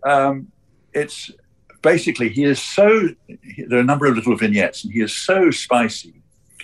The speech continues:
that his, um, his, uh, his Siri device, um, uh, cowers in his presence. Uh,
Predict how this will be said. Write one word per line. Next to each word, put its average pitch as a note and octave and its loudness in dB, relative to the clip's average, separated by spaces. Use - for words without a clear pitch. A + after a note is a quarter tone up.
that - 2
his, G2+ -4
um, E2+ -4
his, F2+ -6
uh, - -4
his F#2 -2
Siri B2+ 6
device, A2+ 0
um, F2+ -6
uh, F2 -2
cowers A2 2
in G#2 -4
his F#2+ -8
presence. G2 -4
Uh, F2 -8